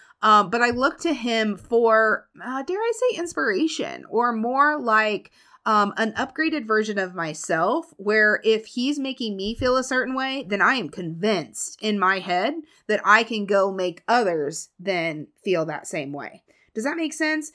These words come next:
If he's making, if he's so powerful, if I look to him as the expert and he makes me feel a certain way,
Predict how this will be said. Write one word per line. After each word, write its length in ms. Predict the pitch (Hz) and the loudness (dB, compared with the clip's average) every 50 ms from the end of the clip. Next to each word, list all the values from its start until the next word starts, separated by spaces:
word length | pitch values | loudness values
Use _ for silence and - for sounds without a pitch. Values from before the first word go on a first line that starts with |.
| _ _ _ _ _ | _ _ _ _ _
If 180 | - 269 - - | -4 -4 -4 -2
he's 300 | 247 277 302 339 330 320 | 0 2 2 4 2 2
making, 440 | 285 269 254 - 247 226 214 202 | -2 -4 -4 -6 -6 -6 -6 0
if 160 | 156 214 220 220 | 2 2 2 2
he's 340 | 208 254 269 302 294 294 | 0 -2 0 0 -2 -2
so 200 | - 302 262 277 | -2 -2 -2 -2
powerful, 640 | - 208 233 220 220 202 185 - 170 135 113 170 - _ _ | 0 2 4 6 6 6 4 2 -2 -6 -6 -8 -12 _ _
if 180 | 208 220 214 220 | 0 2 2 2
I 320 | 190 208 226 240 262 277 | 4 4 4 4 4 2
look 220 | 277 254 247 240 - | -2 -2 -4 -2 -2
to 120 | 240 214 | -2 -2
him 180 | 220 226 220 214 | -2 -2 -2 -4
as 100 | 202 208 | -4 -4
the 160 | 190 165 135 | -6 -4 -4
expert 520 | 175 180 - - - 170 151 156 160 - - _ _ _ _ _ - | -4 -4 -6 -8 -10 -8 -6 -6 -8 -8 -10 _ _ _ _ _ -4
and 140 | 208 208 202 | -4 -2 -2
he 200 | 202 269 294 311 | 0 0 0 2
makes 300 | 294 285 277 233 - - | 0 0 -2 -4 -4 -2
me 240 | 220 240 269 311 302 | 0 2 2 2 2
feel 220 | 320 330 330 330 | 0 0 0 0
a 60 | 320 | 0
certain 320 | 311 - 330 302 294 302 320 | 0 -2 -2 0 0 0 0
way, 340 | 311 302 311 311 311 294 | 0 0 -2 -4 -6 -8